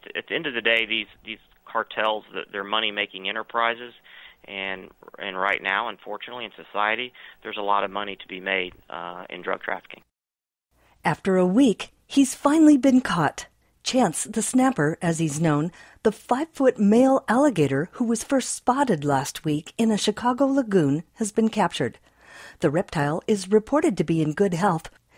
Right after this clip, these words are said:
Speaker 2: Nobody's sure how the alligator got into the Chicago lagoon in the first place.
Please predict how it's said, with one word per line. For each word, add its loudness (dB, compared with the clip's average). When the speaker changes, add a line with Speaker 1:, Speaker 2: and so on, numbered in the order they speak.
Speaker 2:
Nobody's -2
sure 4
how 0
the 0
alligator 2
got 0
into 0
the -2
Chicago 0
lagoon 4
in 4
the 0
first 0
place. 0